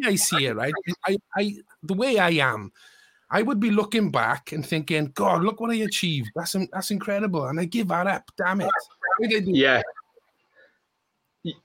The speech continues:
Speaker 2: yeah, is, is loads of regrets, but I didn't realize, I didn't realize, like, I think regrets is weird. Like, just because Robbie Williams wrote a song about it doesn't mean you can easily identify it. Regrets, they can just hide it. Like,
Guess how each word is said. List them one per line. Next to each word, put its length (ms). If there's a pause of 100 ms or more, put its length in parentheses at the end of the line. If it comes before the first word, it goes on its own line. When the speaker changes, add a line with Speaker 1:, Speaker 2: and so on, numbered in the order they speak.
Speaker 2:
yeah, 280
is, 460 (160)
is 200
loads 320
of 100
regrets, 540
but 400
I 140
didn't 280
realize, 480
I 140
didn't 220
realize, 320
like, 200
I 60
think 340 (800)
regrets 500
is 80
weird. 360
Like, 240
just 200
because 220
Robbie 260
Williams 480
wrote 140
a 40
song 240
about 240
it 160
doesn't 240
mean 380
you 120
can 140
easily 340
identify 600
it. 280 (160)
Regrets, 760 (360)
they 100
can 160
just 240 (160)
hide 440
it. 320
Like, 200